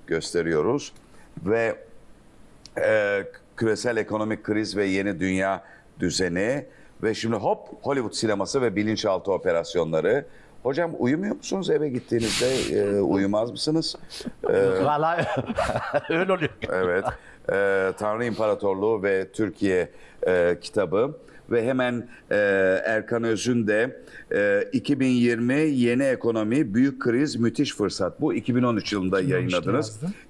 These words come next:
Speaker 1: İki bin on dörtte büyük finansal,
Speaker 3: Tufan.
Speaker 1: e, tufan, e, raflarda şu anda.
Speaker 3: İkisi de bulunuyor, evet.
Speaker 1: İkisi
Speaker 3: Şu
Speaker 1: de
Speaker 3: anda
Speaker 1: bulunuyor.
Speaker 3: var.
Speaker 1: Ondan sonra bir, e, kitap,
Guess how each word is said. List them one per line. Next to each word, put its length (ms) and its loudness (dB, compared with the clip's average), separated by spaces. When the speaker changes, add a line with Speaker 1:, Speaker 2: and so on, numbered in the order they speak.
Speaker 1:
İki 240 0
bin 100 2
on 200 0
dörtte 500 0
büyük 320 4
finansal, 640 0
Speaker 3:
Tufan. 480 -2
Speaker 1:
e, 220 2
tufan, 640 -2
e, 60 2
raflarda 600 0
şu 220 0
anda. 480 -2
Speaker 3:
İkisi 300 -4
de 120 2
bulunuyor, 320 4
evet. 200 0
Speaker 1:
İkisi 300 -2
Speaker 3:
Şu 80 0
Speaker 1:
de 60 2
Speaker 3:
anda 120 -2
Speaker 1:
bulunuyor. 300 2
Speaker 3:
var. 60 2
Speaker 1:
Ondan 200 0
sonra 240 0
bir, 260 -2
e, 480 2
kitap, 280 -4